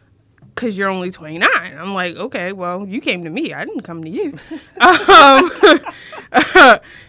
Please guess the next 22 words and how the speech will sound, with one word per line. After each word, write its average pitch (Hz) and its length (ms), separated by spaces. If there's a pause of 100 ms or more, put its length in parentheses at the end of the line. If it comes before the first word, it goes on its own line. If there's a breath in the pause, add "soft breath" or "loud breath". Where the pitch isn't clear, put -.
she's 330 320
like, 269 440
I'm 277 160
like, 285 180
"Either 294 180
you 285 180
with 359 140
it 508 140
or 539 60
you 539 160 (260)
not." - 140
And 240 260
she 311 140
was 277 220
just 269 200
like, 233 440
"Well, 226 200
that's - 200
a 311 60
six-year 262 400
age 220 260
difference. 196 480